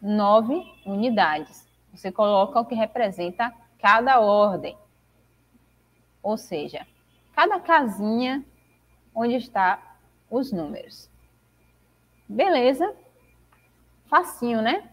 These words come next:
Muito fácil aí pra vocês. Agora a gente vai ver o, como é a composição, que não é composição de números. Para fazer a composição, nós utilizamos o quadro valor-lugar, que também é chamado de Q V L.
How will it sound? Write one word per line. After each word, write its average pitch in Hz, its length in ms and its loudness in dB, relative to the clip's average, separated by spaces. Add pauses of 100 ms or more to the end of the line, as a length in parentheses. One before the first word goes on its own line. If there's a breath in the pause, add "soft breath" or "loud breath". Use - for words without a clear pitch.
(600)
Muito 311 460 -2
fácil 214 340 -2
aí 196 160 -2
pra 220 160 -4
vocês. - 540 -8 (1080 soft breath)
Agora 349 380 4
a 349 60 4
gente 311 260 -2
vai 277 180 -2
ver 247 180 2
o, 269 60 0
como 302 300 -2
é 285 200 -2
a 285 140 -4
composição, 302 1600 0
que 214 80 -12
não 277 180 -4
é 226 100 2
composição 226 680 -4
de 254 100 -8
números. 180 540 -10 (440 soft breath)
Para 480 240 2
fazer 247 260 4
a 240 40 4
composição, 214 800 -4
nós 262 220 -2
utilizamos 247 680 -4
o 277 80 -4
quadro 247 680 2
valor-lugar, 220 1000 0 (280)
que 240 100 -2
também 220 300 -4
é 233 100 0
chamado 202 480 -4
de 208 160 -6
Q 262 380 2
V 254 160 -2
L. 170 500 -2